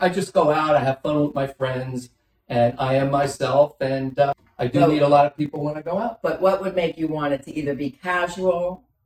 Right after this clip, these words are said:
Speaker 2: or sexual? Like, are you a hookup kind of guy, or like, no, you want either the whole thing?
Speaker 1: Having that commonality, having, hate to have the cliche, the soulmate, somebody that I can grow with, somebody who I could give back to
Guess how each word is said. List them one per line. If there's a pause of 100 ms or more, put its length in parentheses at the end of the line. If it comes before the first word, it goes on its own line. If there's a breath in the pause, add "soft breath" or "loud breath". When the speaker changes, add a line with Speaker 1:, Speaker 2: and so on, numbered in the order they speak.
(120)
Speaker 2:
or
sexual?
Like,
are
you
a
hookup
kind
of
guy,
or
like, (200)
no,
you
want (440)
either
the
whole
thing? (200)
Speaker 1:
Having
that
commonality,
having, (280)
hate
to
have
the
cliche,
the
soulmate, (300)
somebody
that
I
can
grow
with,
somebody
who
I
could
give
back
to